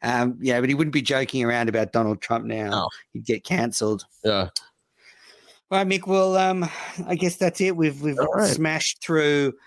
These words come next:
Speaker 1: um, uh, Minifandom. For those wondering what happened to T C B taking care of business, I've axed, um, T C B out of respect to Kirk, um, because that was a tribute to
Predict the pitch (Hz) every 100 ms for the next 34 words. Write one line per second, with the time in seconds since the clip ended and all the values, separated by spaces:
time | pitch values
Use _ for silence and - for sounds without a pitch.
0 | _ - 123 123 117 117 113 - _ -
1 | 120 113 110 117 127 113 131 127 127 127
2 | 120 - 170 214 190 208 190 165 160 143
3 | 143 147 - 131 127 117 - - - -
4 | 135 - 143 120 123 127 - 123 123 120
5 | - 120 110 110 123 120 127 - - -
6 | - 120 - - 127 143 - - - -
7 | _ 135 135 135 131 131 - _ - 143
8 | 135 - 131 123 127 123 117 117 104 -
9 | - - - 113 - 131 - - - 120
10 | 113 113 - - - - - 92 95 95
11 | 98 117 120 113 117 110 104 - 123 110
12 | 110 - - 107 101 101